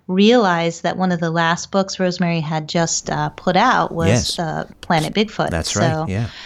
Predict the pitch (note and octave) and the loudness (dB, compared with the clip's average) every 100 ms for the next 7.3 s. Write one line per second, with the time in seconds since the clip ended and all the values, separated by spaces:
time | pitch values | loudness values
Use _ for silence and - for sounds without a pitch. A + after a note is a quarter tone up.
0 | - - - - F3+ D#3+ D#3 F3+ - F#3+ | -18 -20 -12 -2 0 0 -2 -4 2 2
1 | F#3+ F#3 D#3+ - F#3 F3+ G#3 G3 F#3 F3+ | 4 2 0 -2 -4 0 2 2 2 2
2 | F3 F3 - - G#3 E3+ F3+ F3 E3 E3 | 0 -2 -8 -12 -10 -8 -8 -6 -6 -4
3 | F3 - E3 D3+ D3 D3 - F#3 F3 C#3+ | -4 -6 -10 -8 -8 -8 -6 -4 -4 -4
4 | C#3 - E3+ - - F#3+ F3+ - F#3 - | -6 -8 -8 -8 -8 -2 0 0 0 0
5 | F3 - A3 A3 G#3 G3 F3+ F#3 F#3+ - | 0 4 6 6 6 4 4 2 0 -2
6 | E3 D#3+ E3 D#3+ D#3+ D#3 E3 D#3 D3 D#3+ | -4 -2 -2 0 -2 0 2 2 2 2
7 | F#3 - | 0 0